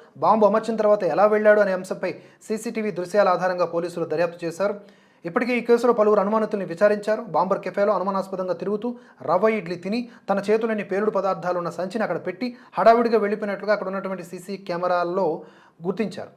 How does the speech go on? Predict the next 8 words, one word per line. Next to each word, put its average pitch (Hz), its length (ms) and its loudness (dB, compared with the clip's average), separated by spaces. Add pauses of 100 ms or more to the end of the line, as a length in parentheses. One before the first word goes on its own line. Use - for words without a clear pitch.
(380)
ఈ 214 40 -2
క్రమంలో 226 560 0
ఐదు 220 180 0
కిలోమీటర్ల 226 480 -2
పరిధిలోని 196 560 -2
వందల 214 520 -2
కొద్ది 208 380 -6
సీసీటీవీ 190 600 -12